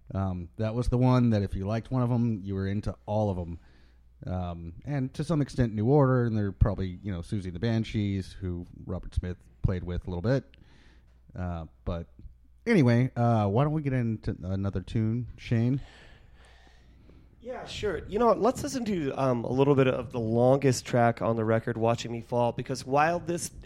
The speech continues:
Speaker 2: song in its eleven minute long glory does get much, much better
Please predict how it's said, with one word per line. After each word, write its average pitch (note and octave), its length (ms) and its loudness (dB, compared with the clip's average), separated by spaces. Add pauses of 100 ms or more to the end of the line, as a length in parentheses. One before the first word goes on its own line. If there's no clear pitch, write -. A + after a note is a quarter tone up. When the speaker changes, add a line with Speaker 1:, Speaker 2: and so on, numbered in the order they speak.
(300)
Speaker 2:
song C3+ 640 4 (320)
in B2+ 180 4
its A#2+ 160 -2
eleven B2+ 360 4
minute B2 280 -2
long A2+ 260 4
glory A#2 680 4
does A#2+ 260 -2
get A#2+ 260 -4
much, A#2 420 0
much A#2+ 300 0
better B2+ 500 0